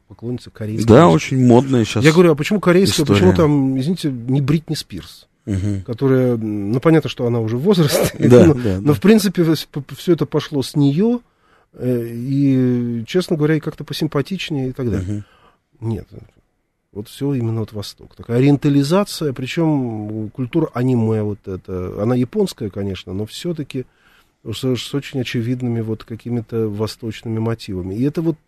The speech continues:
Speaker 1: такая ориентализ-, я думаю, очень большой спрос будет в ближайшее время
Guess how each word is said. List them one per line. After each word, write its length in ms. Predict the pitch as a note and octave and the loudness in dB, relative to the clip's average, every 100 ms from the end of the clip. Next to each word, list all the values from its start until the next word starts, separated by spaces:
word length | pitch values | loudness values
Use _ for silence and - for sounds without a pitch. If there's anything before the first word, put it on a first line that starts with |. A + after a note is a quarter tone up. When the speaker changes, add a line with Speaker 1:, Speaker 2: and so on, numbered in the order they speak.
| _ _ | _ _
Speaker 1:
такая 320 | C#3+ - D3+ | -10 -4 -2
ориентализ-, 800 | C#3+ D3 C#3+ D3+ D3 C#3+ - C#3 | 0 -2 -2 -4 -6 -6 -8 -6
я 160 | C#3 F#3 | 0 2
думаю, 240 | G3+ F#3 F3 | 4 2 0
очень 260 | G3 - | -4 -2
большой 340 | D3 D3 - D#3+ | -2 -2 -4 -6
спрос 440 | - - F3 F3 | -6 -4 0 0
будет 240 | C#3+ A#2 G#2+ | -2 -4 -4
в 40 | |
ближайшее 520 | A2+ A#2+ B2 A2 A2+ | -4 -4 -2 -4 -6
время 300 | A2 G#2+ F2+ | -6 -6 -6